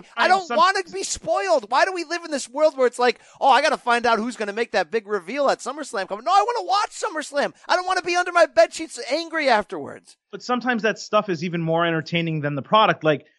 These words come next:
Speaker 1: okay, we, we know the story about Sasha Banks leaving was largely B S. Maybe she wasn't happy and wanted time off or whatever, but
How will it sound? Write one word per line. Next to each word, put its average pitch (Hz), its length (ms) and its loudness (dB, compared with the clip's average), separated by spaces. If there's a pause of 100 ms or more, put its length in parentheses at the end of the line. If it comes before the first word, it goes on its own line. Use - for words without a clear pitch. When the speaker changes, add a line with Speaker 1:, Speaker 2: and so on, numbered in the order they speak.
(100)
Speaker 1:
okay, 175 360 2
we, 180 240 -8
we 196 240 0
know 226 200 4
the 220 120 -2
story 175 580 0 (180)
about 165 260 0
Sasha 185 300 2
Banks 165 260 -6
leaving 156 340 -4
was 123 160 -8
largely 160 680 4
B 151 240 -2
S. 104 300 -10 (260)
Maybe 190 240 2
she - 120 -4
wasn't 185 300 0
happy 156 400 -4
and 147 160 -6
wanted 143 260 -4
time 143 220 -2
off 143 260 0
or 123 40 -2
whatever, 165 460 2 (200)
but 202 260 2